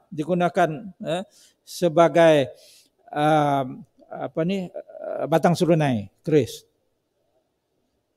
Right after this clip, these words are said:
Ada properties pada kayu-kayu itu. Ini kupasan saintifik hari ini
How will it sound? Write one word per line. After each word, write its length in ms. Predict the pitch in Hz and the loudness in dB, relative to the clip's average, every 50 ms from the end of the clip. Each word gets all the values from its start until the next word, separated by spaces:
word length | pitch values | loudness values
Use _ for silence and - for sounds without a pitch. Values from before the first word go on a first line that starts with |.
| _ _ | _ _
Ada 400 | - - - 233 226 269 262 - | -2 2 2 6 8 8 8 8
properties 720 | - 220 240 233 240 262 - - 254 - - - - - - _ _ _ _ _ _ _ _ _ | 8 6 6 6 4 2 2 2 0 0 0 -4 -10 -12 -16 _ _ _ _ _ _ _ _ _
pada 240 | _ - 156 170 202 | _ -2 0 2 2
kayu-kayu 560 | 190 196 196 190 190 180 196 180 175 175 160 | 2 4 4 4 4 4 4 4 4 4 2
itu. 240 | 147 139 - 131 104 - _ _ _ _ _ _ _ _ _ _ _ _ _ _ _ _ _ _ _ _ _ _ _ _ _ _ _ _ _ _ - 226 220 233 262 294 _ _ _ _ _ _ _ _ _ _ _ _ _ _ _ _ _ _ _ _ _ _ _ _ _ _ _ _ _ _ _ _ _ | 0 0 -4 -8 -12 -14 _ _ _ _ _ _ _ _ _ _ _ _ _ _ _ _ _ _ _ _ _ _ _ _ _ _ _ _ _ _ -18 -14 -14 -14 -14 -14 _ _ _ _ _ _ _ _ _ _ _ _ _ _ _ _ _ _ _ _ _ _ _ _ _ _ _ _ _ _ _ _ _
Ini 240 | - 233 285 - - | -2 0 0 0 0
kupasan 560 | - 254 247 247 240 226 190 - 262 277 269 | 2 2 2 4 4 4 4 4 2 2 2
saintifik 560 | 240 - - 226 214 180 240 220 - 254 226 - | 2 0 0 0 0 0 -2 -2 -4 -4 -4 0
hari 400 | 165 202 233 240 254 262 262 254 | 2 2 2 2 2 -2 -2 -2
ini 240 | 226 151 110 - | -2 -4 -4 -8